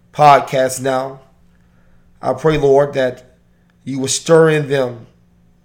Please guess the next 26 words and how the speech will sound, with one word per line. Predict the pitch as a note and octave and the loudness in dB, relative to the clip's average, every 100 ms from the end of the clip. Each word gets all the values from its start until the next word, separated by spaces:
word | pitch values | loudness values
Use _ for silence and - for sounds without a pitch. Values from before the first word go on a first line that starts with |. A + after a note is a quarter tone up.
| _ - | _ -14
the | A#2 | -14
faith | - C#3+ C#3 - - | -6 -4 -4 -6 -16
to | B2 | -16
take | - D3 B2 B2+ | -8 -6 -6 -8
a | |
leap, | A#2 B2 A2 - _ _ _ _ _ _ _ _ _ _ | -8 -10 -12 -18 _ _ _ _ _ _ _ _ _ _
to | - | -18
jump | A2+ - B2+ B2+ B2 | -12 -8 -8 -8 -10
out | B2+ - G#2+ | -10 -12 -16
there, | G#2+ - _ _ _ _ _ _ _ _ _ _ _ _ _ _ A#2 | -16 -18 _ _ _ _ _ _ _ _ _ _ _ _ _ _ -8
jump | A2 D#3+ D#3+ - | 0 2 2 -4
to | C#3+ | -10
glorify | B2 C3+ C#3 C#3 C3+ C3 | -4 0 2 0 0 -2
you, | B2+ C3+ G#2+ - _ _ _ _ _ _ _ _ _ _ _ | -2 -6 -16 -20 _ _ _ _ _ _ _ _ _ _ _
and | A#2+ A#2+ | -14 -12
to | G#2 | -12
trust | - C#3+ C#3+ - | -4 -2 -2 -4
you | C3+ B2 A2+ - _ _ _ _ | -8 -8 -10 -20 _ _ _ _
to | - B2 | -12 -10
ensure | A2+ - D3+ C#3+ - - _ _ _ _ _ _ _ _ _ | -10 -10 -10 -8 -10 -12 _ _ _ _ _ _ _ _ _
that | A#2 A2+ | -14 -6
they | A#2+ | -6
will | A#2 A2+ | -4 -6
land | A2+ B2 A#2+ A2+ | -4 -4 -4 -6
on | A2 | -8
solid | G#2+ - A#2 A2+ G#2+ | -12 -6 -4 -4 -8